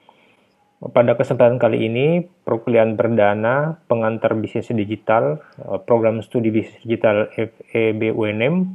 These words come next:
eh, kita akan membahas tentang apa saja topik-topik yang berkaitan dengan bisnis digital, sekaligus memberikan pemaparan secara umum topik-topik yang akan dipelajari dan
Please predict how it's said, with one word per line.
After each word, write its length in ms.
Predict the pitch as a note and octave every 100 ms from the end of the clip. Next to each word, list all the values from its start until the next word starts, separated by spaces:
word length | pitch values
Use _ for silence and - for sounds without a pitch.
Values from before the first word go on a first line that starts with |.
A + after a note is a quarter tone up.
| - _ _ _ _ _ _ _ _ _
eh, 120 | A#2 A#2+
kita 160 | C3
akan 240 | C#3+ C3+ C3
membahas 320 | B2 B2+ B2+
tentang 480 | A#2+ A2+ A#2+ A#2+ A2+
apa 400 | A2 - A#2 A2+
saja 480 | A#2 G#2 G2 C3+
topik-topik 720 | C3 B2 A#2 - G#2 G#2 C3 B2+
yang 240 | A2+ A2
berkaitan 640 | G#2+ - A2 G#2+ A2 G#2+
dengan 560 | G#2 G2+ G2+ G2+ G2 G2+
bisnis 320 | G#2 G#2 G#2+
digital, 720 | A#2+ G2+ A2 - G#2+ C3 E3 D#3+ _ _
sekaligus 1120 | - A#2 A#2 G#2 G#2 G#2+ B2 D3+ D3+ - _ _ F3
memberikan 560 | - B2+ B2+ B2+ C3+ C3+
pemaparan 560 | B2 A#2+ A#2 B2+ B2+ B2
secara 400 | B2 - A2+ A2
umum 560 | B2 G#2+ G#2+ B2 D#3 D#3+ _ _ _
topik-topik 640 | - A#2 A2+ - A#2+ C3+ C#3
yang 320 | A#2+ A2 - -
akan 400 | B2 - C3 B2
dipelajari 720 | A2+ - A2+ A2 G#2+ A2+ B2+
dan 400 | A#2 G#2+ G#2+